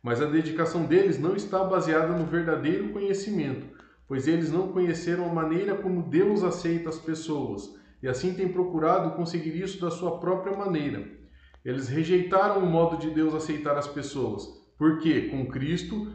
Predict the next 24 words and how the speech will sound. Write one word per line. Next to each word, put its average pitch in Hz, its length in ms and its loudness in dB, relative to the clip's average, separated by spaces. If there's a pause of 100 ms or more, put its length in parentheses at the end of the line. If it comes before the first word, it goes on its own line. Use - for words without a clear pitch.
(140)
a 127 100 -2
lei 147 200 4
chegou 185 400 2
ao 214 140 0
fim, 151 460 -4 (100)
e 143 80 -2
assim 170 380 -2
os - 120 0
que - 120 -8
creem 185 580 0
é 143 80 -4
que 143 160 -6
são 147 300 -6
aceitos 139 500 -6
por 147 260 -2
Deus." 101 560 -4 (420)
Então, 196 480 -2
veja 170 280 4
só, - 400 -4 (840)
o 156 100 -4
que 220 140 -2
Paulo 214 280 4
está 190 200 2
dizendo? 139 680 -2